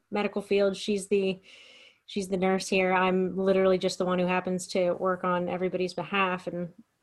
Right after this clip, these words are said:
have a general understanding of biology and science. So we can understand that there were actual people at risk and actual harm that is coming from this illness. But our biggest thing from day one was that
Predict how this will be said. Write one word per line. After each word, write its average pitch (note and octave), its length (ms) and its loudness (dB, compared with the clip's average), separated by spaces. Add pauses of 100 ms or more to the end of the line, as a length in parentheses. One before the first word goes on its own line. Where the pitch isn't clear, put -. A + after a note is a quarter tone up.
(120)
have F3+ 140 -2
a F3+ 140 0 (160)
general F3+ 560 2 (160)
understanding G3 580 0
of F3+ 80 -2
biology F#3 560 2
and F#3+ 100 -8
science. G#3+ 520 2 (640)
So G3 120 -2
we C4 140 6
can C#4 140 6
understand A3 580 6
that F3+ 500 -2 (200)
there G#3+ 280 6
were G#3+ 120 8
actual G3 580 2
people F#3 460 0
at - 160 -4
risk F#3 400 0
and F3 240 -4
actual F3+ 420 -4
harm F3+ 320 0
that F3 140 0
is F3 160 0
coming F3 340 -2
from F3 220 -4
this E3 260 -6
illness. F#3 640 -2 (520)
But F3+ 640 4 (320)
our G3+ 240 4
biggest F#3+ 400 4
thing F#3 240 0
from F3+ 160 -2
day F3+ 160 4
one F3+ 480 2
was E3+ 220 -2
that F3 320 0